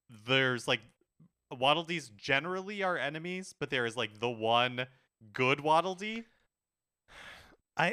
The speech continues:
Speaker 2: I, I mean, I don't know. I think, I think the bandana Waddle Dee, whose name is Bandana Waddle Dee, is good and is Kirby's friend. He carries a spear.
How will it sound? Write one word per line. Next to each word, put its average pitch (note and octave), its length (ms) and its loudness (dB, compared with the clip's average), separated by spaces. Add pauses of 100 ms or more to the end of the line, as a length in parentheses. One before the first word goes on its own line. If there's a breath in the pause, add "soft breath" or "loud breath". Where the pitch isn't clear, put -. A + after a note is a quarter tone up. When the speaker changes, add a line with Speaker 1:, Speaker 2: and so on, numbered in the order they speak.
Speaker 2:
I, C#3+ 160 2 (240)
I - 20 4
mean, D3+ 340 2 (140)
I D#3 220 4
don't B2+ 460 2
know. G#2+ 360 2
I D#3 140 4
think, G#3 320 2 (160)
I D3+ 100 6
think G3+ 300 2
the G3 80 4
bandana D#3+ 640 6
Waddle D#3 360 8
Dee, G#2+ 380 -4 (600)
whose A#2+ 220 -4
name C#3 220 2
is C3 100 0
Bandana C#3+ 640 4
Waddle G2+ 340 -2
Dee, A2 340 -14 (880)
is D#3 240 2
good A#2 440 2
and A#2+ 200 -4
is A#2+ 140 -2
Kirby's A#2 400 -4
friend. G2+ 360 -8
He C3 100 -12
carries C#3+ 380 4
a A#2+ 60 -4
spear. A2+ 560 -8